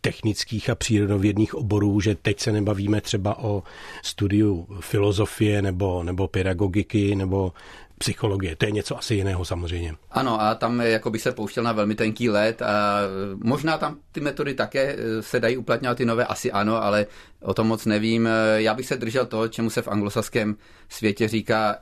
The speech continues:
Speaker 2: S T E M, čili Science, Technology, Engineering a Mathematics.
Speaker 1: Tak, ale já se ještě zeptám, eh, jak na to reagují vlastně studenti,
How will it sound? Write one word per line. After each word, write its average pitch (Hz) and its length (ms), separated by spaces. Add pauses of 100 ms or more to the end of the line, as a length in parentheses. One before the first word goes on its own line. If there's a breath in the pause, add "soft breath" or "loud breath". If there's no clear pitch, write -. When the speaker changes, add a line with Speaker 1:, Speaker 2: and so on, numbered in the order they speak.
Speaker 2:
S 110 220
T 117 120
E 107 340
M, 104 340
čili 98 200
Science, 107 600
Technology, 101 640
Engineering 95 720 (260 loud breath)
a 90 60
Mathematics. - 800 (600 loud breath)
Speaker 1:
Tak, - 220
ale 117 140
já 123 100
se - 140
ještě 196 200
zeptám, 185 420
eh, 139 40 (260)
jak 113 260
na 160 80
to 185 140
reagují 170 360
vlastně 170 300
studenti, 185 600